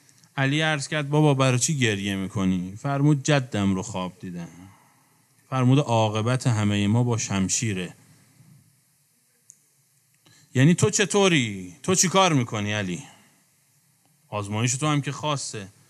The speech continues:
او هم برای اینکه بگه من اطمینان داشته باش از من، آقا، سوال انکاری کرد، یعنی جواب که معلومه. فر-، عرض کرد که: «اولسنا علی الحق،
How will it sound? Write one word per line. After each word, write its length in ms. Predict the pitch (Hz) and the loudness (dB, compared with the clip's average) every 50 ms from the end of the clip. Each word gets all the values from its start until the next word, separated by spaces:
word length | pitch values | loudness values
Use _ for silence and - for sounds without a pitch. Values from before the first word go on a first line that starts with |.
| _ _ _ _ _ _ _ _ _ _ _ _ _ _ _ _ - - | _ _ _ _ _ _ _ _ _ _ _ _ _ _ _ _ -4 0
او 100 | 196 220 | 2 4
هم 100 | 214 202 | 6 6
برای 160 | 185 185 202 | 6 4 4
اینکه 200 | 208 202 - 214 | 2 0 -2 0
بگه 220 | 196 180 160 165 | 0 0 0 0
من 260 | 160 156 156 156 156 160 | 0 0 0 0 -2 -2
اطمینان 720 | 156 147 - - 156 151 151 151 147 147 151 151 143 139 | -6 -8 -8 -6 -4 -2 -2 0 -2 -2 -2 -2 -4 -6
داشته 460 | 147 151 151 151 143 135 - - 151 147 | -6 -4 -4 -4 -4 -6 -8 -10 -12 -10
باش 240 | 147 147 147 147 | -10 -10 -10 -8
از 220 | 160 151 151 139 147 | -8 -8 -8 -8 -10
من، 220 | 165 190 208 214 | -10 -10 -10 -10
آقا، 160 | 196 196 208 | -10 -10 -10
سوال 400 | 196 - - 170 156 160 170 185 | -10 -10 -10 -8 -8 -6 -6 -6
انکاری 500 | 196 170 151 135 123 - 131 127 135 143 | -6 -4 -4 -4 -4 -4 -6 -6 -6 -6
کرد، 220 | 135 - 123 117 117 | -6 -6 -8 -8 -6
یعنی 140 | 123 135 151 | -6 -6 -4
جواب 400 | 139 135 127 139 143 160 156 - | 0 0 0 2 0 0 -2 0
که 80 | - | 0
معلومه. 520 | 127 117 110 110 110 110 113 120 110 101 95 | 0 0 0 0 0 -2 -2 -2 -4 -4 -6
فر-، 320 | - 113 113 113 110 - - | -6 -6 -4 -4 -6 -6 -4
عرض 240 | 127 135 139 135 - | -4 -2 -2 -2 -4
کرد 240 | - 151 151 143 | -2 -4 -4 -4
که: 280 | - - 165 165 165 160 - - - - _ _ _ _ _ _ _ _ _ _ _ _ _ _ _ _ _ _ _ _ _ _ _ _ _ _ _ _ _ _ _ - | -2 -2 -2 0 0 -2 -4 -10 -20 -20 _ _ _ _ _ _ _ _ _ _ _ _ _ _ _ _ _ _ _ _ _ _ _ _ _ _ _ _ _ _ _ -6
«اولسنا 760 | 113 110 113 113 117 127 147 147 - - 156 151 147 147 143 | -2 0 0 2 2 2 2 0 0 -2 -2 -2 -2 0 -2
علی 100 | 143 143 | -2 -2
الحق، 460 | 143 135 135 131 131 131 127 120 120 | -4 -6 -8 -10 -12 -14 -14 -14 -16